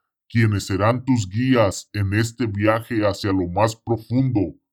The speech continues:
de la pesadilla. Ellas te llevarán de la mano por relatos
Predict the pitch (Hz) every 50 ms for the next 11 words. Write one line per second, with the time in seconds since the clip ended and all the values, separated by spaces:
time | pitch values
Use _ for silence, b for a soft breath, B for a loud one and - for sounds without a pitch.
0 | _ _ - 92 95 95 87 87 - 92 85 85 90 87 87 98 104 107 95 78
1 | - - _ _ _ _ _ _ _ _ _ _ _ _ _ _ _ _ - -
2 | 104 110 120 143 - - - 147 135 135 135 127 123 123 120 127 143 151 147 139
3 | 143 143 139 135 127 127 143 151 151 143 135 107 92 - _ _ _ _ _ _
4 | _ _ _ _ - 107 107 98 95 101 90 92 101 120 135 - - 147 123 104
5 | - - _